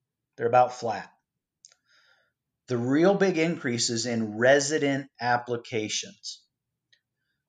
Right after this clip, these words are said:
The resident application increase can be from, from a couple of things. One, it can be that interest in getting outdoors, but it can also be people who say, "Oh, gee, I generally,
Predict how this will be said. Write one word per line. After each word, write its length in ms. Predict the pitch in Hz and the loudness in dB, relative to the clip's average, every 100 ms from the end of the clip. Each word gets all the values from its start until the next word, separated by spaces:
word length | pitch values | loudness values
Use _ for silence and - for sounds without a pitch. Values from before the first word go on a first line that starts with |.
| _ | _
The 120 | 117 | -4
resident 580 | 117 135 185 202 185 160 | 4 8 8 8 4 4
application 840 | 139 131 123 123 - 123 120 135 123 | 4 2 0 -6 -4 -2 -2 -4 -6
increase 640 | - 120 117 117 113 110 | -6 -4 -4 -4 -2 -2
can 240 | - 117 101 | -4 -4 -4
be 240 | 117 120 | -2 -4
from, 340 | 113 113 104 - _ | -4 -6 -8 -12 _
from 220 | - 117 | -6 -4
a 40 | 107 | -4
couple 400 | - 135 135 113 | 0 0 2 -4
of 120 | 101 | -4
things. 340 | 147 139 110 | -2 -2 -2
One, 380 | 110 120 151 156 | -4 0 2 2
it 120 | 127 | 2
can 180 | 131 117 | -2 -2
be 160 | 127 208 | -2 2
that 240 | 170 113 | 4 4
interest 480 | 113 113 120 107 - | 2 -2 -2 -4 -4
in 160 | 113 101 | -6 0
getting 340 | 117 110 104 | 0 0 -4
outdoors, 880 | 104 98 - 147 139 - - - - _ _ _ _ _ _ _ _ - | -6 -8 -2 0 2 -2 -12 -18 -18 _ _ _ _ _ _ _ _ 2
but 160 | 131 | 4
it 160 | 131 123 | 4 2
can 120 | 131 | 0
also 440 | 127 156 170 165 | 6 6 6 0
be 160 | 131 127 | 0 -4
people 640 | 113 - 143 135 135 123 | -6 -8 -4 -4 -2 -2
who 220 | 117 123 113 | -2 -2 -2
say, 420 | - 127 117 113 | 2 6 6 4
"Oh, 300 | 123 131 110 | 6 6 6
gee, 300 | - 131 110 | 0 -4 -2
I 180 | 117 113 | 0 0
generally, 960 | 110 107 143 220 220 143 104 95 131 | 0 0 2 2 4 4 4 -2 -8